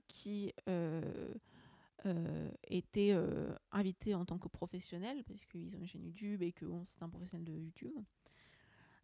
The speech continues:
Euh, et quand je l'ai revu, il m'a dit, « Il faut trop que je te parle d'une meuf qui est bénévole au Frames et qui voudrait faire un stage chez nous. » J'ai dit, « Bah ouais, ok, cool. » Il m'a dit, euh, donc le s-, vendredi soir,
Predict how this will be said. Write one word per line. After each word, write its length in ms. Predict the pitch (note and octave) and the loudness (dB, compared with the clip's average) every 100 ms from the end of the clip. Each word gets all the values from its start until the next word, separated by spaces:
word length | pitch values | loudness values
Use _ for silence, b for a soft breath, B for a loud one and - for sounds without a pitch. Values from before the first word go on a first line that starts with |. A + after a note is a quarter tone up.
| - | 4
Euh, 840 | G#3 F#3+ G3 G3 F#3+ G3 G3+ G3 G3+ - _ _ - | 6 8 8 6 4 2 2 0 -2 -6 _ _ 6
et 400 | B3 C4 C#4+ - _ _ _ - | 8 10 8 6 _ _ _ 0
quand 200 | C4 B3+ | 2 4
je 240 | B3+ A3 | 4 6
l'ai 220 | G#3 F3+ | 6 4
revu, 420 | E3 G#3+ G#3 C#4 A#4 - | 6 6 8 10 10 8
il 120 | G#3 | 6
m'a 120 | G3 | 6
dit, « 200 | G3 C#4+ D#4+ | 6 4 4
Il 40 | |
faut 120 | - | 2
trop 140 | G#3+ C#4+ | 0 0
que 60 | |
je 60 | - | 2
te 60 | |
parle 300 | A#3 A#3 A3 | 4 6 6
d'une 220 | F#3+ G3 F#3 | 4 2 4
meuf 380 | G3+ C#4 - - | 6 6 4 -2
qui 120 | G#3 | -2
est 20 | |
bénévole 400 | G#3 A3 A3 G#3+ | 0 0 0 0
au 60 | F3+ | -2
Frames 340 | - A#3+ E4+ E4+ | -4 -2 -2 -4
et 80 | - | -6
qui 120 | G#3+ | -4
voudrait 200 | G3 - | -4 -4
faire 160 | G#3+ C#4 | -2 0
un 60 | A#3+ | 0
stage 240 | - C4 | 2 2
chez 160 | - G#3+ | 4 2
nous. » 140 | F3+ - _ b b b b b | 2 -2 _ b b b b b
J'ai 140 | - | 2
dit, « 200 | F3+ G3 E3+ | 2 2 0
Bah 260 | - - | 4 8
ouais, 140 | G3+ G4 A3+ | 12 12 12
ok, 180 | A#3 D4+ F4 | 8 6 10
cool. » 260 | - G4 G#3+ b b b b | 12 12 12 b b b b
Il 140 | - F#3+ | 0 2
m'a 140 | F#3+ | 4
dit, 280 | F3+ F#3 F#3+ | 4 4 8
euh, 340 | F3 D#3+ D3 | 8 8 6
donc 220 | F3+ G3 G3+ | 4 2 4
le 180 | G3 G3 | 8 8
s-, 380 | - - - - | 6 -4 -8 -10
vendredi 800 | F3 F3 F3+ A#3 C#4 D#4+ C4 B3+ | -10 -10 4 8 8 8 6 4
soir, 540 | - - A#3 A3 A#3 | -2 2 4 4 -2